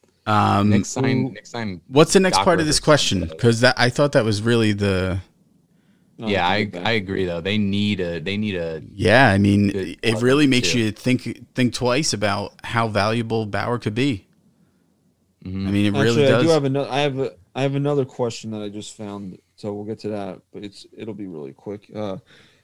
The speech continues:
Speaker 3: he says, "Then because I want them to get Bauer or somebody," oh, he just makes a statement here, "because I want them to get Bauer or somebody else who's gonna be that number two behind Cole." I mean, Bauer, again, is the sexiest name out there.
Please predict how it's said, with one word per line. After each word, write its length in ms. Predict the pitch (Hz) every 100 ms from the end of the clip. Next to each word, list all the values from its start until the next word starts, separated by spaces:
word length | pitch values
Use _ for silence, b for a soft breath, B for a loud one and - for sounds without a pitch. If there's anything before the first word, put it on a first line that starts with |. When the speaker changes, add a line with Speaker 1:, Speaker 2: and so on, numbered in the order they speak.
| b _
Speaker 3:
he 140 | - 135
says, 280 | - 156 131
"Then 180 | 147
because 360 | 139 135 170 156
I 80 | 156
want 340 | 120 156 170
them 120 | 180
to 80 | 165
get 340 | 147 151 113 110
Bauer 460 | 143 151 143 127
or 80 | 110
somebody," 640 | - - 143 139 127 117
oh, 140 | 110 117
he 100 | 120
just 180 | 127 120
makes 200 | 117 110
a 20 |
statement 380 | - 117 104 104
here, 100 | 98
"because 220 | 104 113
I 60 |
want 260 | 117 131 131
them 80 | 131
to 80 | 120
get 160 | 107
Bauer 240 | 120 120 117
or 40 |
somebody 300 | 110 123 117
else 180 | 117 110
who's 120 | 107
gonna 140 | 113 107
be 200 | 101 127
that 140 | 117
number 280 | 101 107 101
two 180 | - 107
behind 380 | 104 104 104 98
Cole." 360 | 110 101 98 b b b b b b -
I 120 | 135
mean, 180 | 151 139
Bauer, 560 | 139 143 156 160 151 139
again, 340 | 139 131 147
is 120 | 120
the 60 | 113
sexiest 580 | - 143 135 139 127 131
name 200 | 123 110
out 300 | 127 131 -
there. 360 | 123 120 117